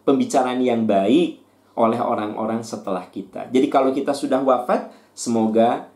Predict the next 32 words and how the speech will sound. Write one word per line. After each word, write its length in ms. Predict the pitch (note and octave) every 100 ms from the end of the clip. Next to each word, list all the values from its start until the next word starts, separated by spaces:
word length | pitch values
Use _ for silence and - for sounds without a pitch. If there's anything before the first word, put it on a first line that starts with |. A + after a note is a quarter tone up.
| _ _
orang 320 | A#2+ A2+ C3
membicarakan 720 | C3 A#2 A2 A#2 A2 G2+ B2+
kebaikan-kebaikan 1040 | - G#2+ G#2 G#2+ G#2+ - G2 F#2+ F#2+ F#2+ -
kita. 320 | G#2+ - -
Sebab 240 | - B2
kalau 240 | A2 A#2+ A#2
kita 240 | B2 B2
membicarakan 720 | A#2+ A#2 A2 A2+ A2 A2 A#2
kebaikan 480 | A#2 A2+ A2+ A2 A2+
orang 240 | A2 A2+ A2+
yang 80 |
sudah 240 | - A#2 G#2+
wafat, 480 | G#2 - D4 - -
sebenarnya 400 | - D3+ - A3
kita 220 | D4+ - C#4+
mendoakannya. 800 | A#3+ F3+ G#3+ A#3 C#4 G#4 F#4 - - _ _ _ _ _ _ _ - _ - - - _ -
"Aa, 480 | G#2 A2 G#2 G2+ G2+
kamu 320 | G#2 G#2 G#2+
kalau 220 | G#2+ G#2+
jadi 320 | G2+ G2+ G#2 G#2
ayah, 640 | G2+ F#2+ G2 G2 G2 G2
contoh 460 | - G#2+ G2+ G#2 -
tuh 80 | G#2
bapak 460 | F#2+ F#2+ - -
kamu. 500 | G#2 G#2 G#2 G#2 G#2
Ya 160 | A2 A2
Allah, 480 | A#2 B2+ - - -
almarhum 560 | G#2 G#2 G2 G2+ G#2+
bapak 400 | G2+ G2 A2+ A#2
kamu, 320 | G#2 G#2+ G#2
Mah." 380 | - A2 G#2+ A2
Nah, 160 | A2 F#2+